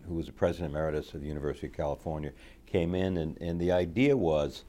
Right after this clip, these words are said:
does Massachusetts need to have a world-class public research university? And resounding, and a resounding answer was, yes, we do.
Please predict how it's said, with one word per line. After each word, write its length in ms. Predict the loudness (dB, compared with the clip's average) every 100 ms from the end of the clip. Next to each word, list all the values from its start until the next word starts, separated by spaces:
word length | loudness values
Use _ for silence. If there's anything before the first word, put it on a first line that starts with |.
| -18 -18 -20 -12 -2
does 160 | 0
Massachusetts 720 | 2 0 -2 -4 -4 -4 -4
need 180 | 0 0
to 80 | 2
have 160 | 0
a 20 | 0
world-class 680 | 2 2 2 2 4 2 2
public 320 | 0 0 -2
research 520 | -2 -2 -4 -4 -6
university? 640 | -10 -8 -8 -8 -4 -4
And 180 | -4 -2
resounding, 760 | -2 2 4 4 2 0 -2 -6 -14 -20 -20 -8
and 100 | -2
a 240 | -2 -2 -4
resounding 760 | -4 -2 2 2 2 -2 -4 -12 -4
answer 360 | 0 0 0
was, 180 | -2 -4
yes, 500 | 0 2 2 0 -8 -6
we 160 | -2 2
do. 360 | 6 6 4